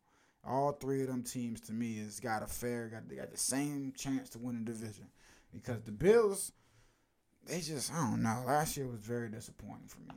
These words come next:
in the, for, for, for my faith in the Bills, man. They definitely disappointed me last year. We'll see, though. We'll see. Have fun, Aaron Rodgers. See ya. It was good knowing you in Green Bay. Great times there.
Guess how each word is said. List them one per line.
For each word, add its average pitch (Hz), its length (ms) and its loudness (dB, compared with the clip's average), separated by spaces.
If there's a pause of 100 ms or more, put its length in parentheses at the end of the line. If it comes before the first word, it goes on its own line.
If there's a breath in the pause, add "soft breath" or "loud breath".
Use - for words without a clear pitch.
in - 80 -16
the, - 80 -16 (180)
for, - 120 -16 (100)
for, - 240 -18
for - 240 -18
my - 140 -8 (100)
faith - 260 -10
in - 80 -4
the - 60 -2
Bills, - 480 -4
man. - 300 -8 (640 soft breath)
They 107 80 -14
definitely 107 500 0
disappointed 92 640 2
me - 100 -6
last - 300 -6
year. - 240 -10 (640 soft breath)
We'll - 140 0
see, 214 220 8
though. 151 200 12 (320)
We'll - 160 -6
see. 190 260 2 (120)
Have 160 200 10
fun, 185 220 10
Aaron 180 220 12
Rodgers. 180 380 12
See 180 320 10
ya. 165 60 8 (540 loud breath)
It - 80 -4
was 123 140 -2
good 160 180 10
knowing 180 320 10
you 180 200 8
in 175 100 2
Green 180 300 2
Bay. 185 340 6 (760)
Great 170 240 2
times 170 480 8
there. 175 380 6